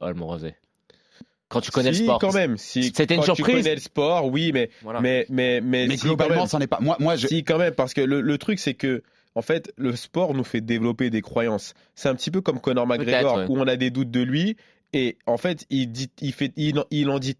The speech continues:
Speaker 2: tellement, et puis il back up tellement que finalement, on se retrouve à être croyant et, et à, et, et à se dire, « Ok, non, en fait, il est vraiment spécial. » Et quand il perd, on se dit, « Non, c'est pas possible. » Alors que, oui, si on fait une vraie bonne analyse,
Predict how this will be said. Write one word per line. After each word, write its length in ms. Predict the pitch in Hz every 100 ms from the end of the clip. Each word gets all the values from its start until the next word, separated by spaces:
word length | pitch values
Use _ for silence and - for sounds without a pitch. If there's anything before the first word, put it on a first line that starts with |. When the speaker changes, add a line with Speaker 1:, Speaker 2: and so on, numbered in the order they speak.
| -
Speaker 2:
tellement, 440 | 196 185 175 135 - _ _
et 60 | 127
puis 160 | -
il 40 | 156
back 200 | 147 143
up 100 | 151 -
tellement 380 | 185 170 202
que 160 | 208 147
finalement, 420 | - 180 165 175
on 40 | 190
se 100 | -
retrouve 300 | 135 180 151
à 20 |
être 80 | 120
croyant 460 | 120 131 139 196
et, 160 | 170 131 127
et 120 | 139 127
à, 140 | 113 - -
et, 340 | 131 123 127
et 80 | 120
à 120 | 117
se 60 | 113
dire, « 160 | 143 127
Ok, 160 | 120
non, 180 | 127 113
en 80 | 107
fait, 220 | - 160 - - -
il 140 | 127
est 40 | 127
vraiment 300 | 117 123 131
spécial. » 500 | - 120 - 113 87 _ - -
Et 80 |
quand 120 | - 233
il 140 | 190
perd, 240 | 180 240
on 80 | 180
se 80 | 139
dit, « 120 | 123
Non, 120 | 131 -
c'est 80 |
pas 100 | -
possible. » 360 | 160 160 170 135
Alors 160 | 135 -
que, 160 | 156 - _ - _ -
oui, 360 | 147 233 277 - _ _ _ _ _ _ _ _ _ -
si 160 | -
on 60 | 196
fait 140 | -
une 100 | 160
vraie 280 | 113 120 180
bonne 180 | 175 165
analyse, 540 | 156 151 165 170 117